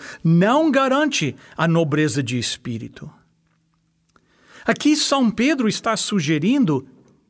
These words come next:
que nós já temos certeza que o céu está esperando por nós, apesar de que nada neste mundo é certo.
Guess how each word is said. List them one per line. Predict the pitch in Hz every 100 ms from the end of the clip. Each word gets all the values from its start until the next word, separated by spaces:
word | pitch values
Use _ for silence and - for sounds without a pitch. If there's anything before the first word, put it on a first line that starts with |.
| _ _ _ _ _ _ _ - - - -
que | -
nós | 214 247 302 208
já | 240
temos | 254 - 233 294 311 277
certeza | - 294 - 170 139 127 156
que | 160 -
o | 208
céu | - - 240 302
está | 254 - 262
esperando | 226 - 233 240 240
por | - 139
nós, | 113 131 208 - - - -
apesar | 220 240 - 226 220 147 202 254 285 302
de | 208
que | 220 - 190
nada | 165 160 185 254 285 277
neste | 262 214 233 - 226
mundo | 196 185 202 196 175
é | 175
certo. | - - 127 117 -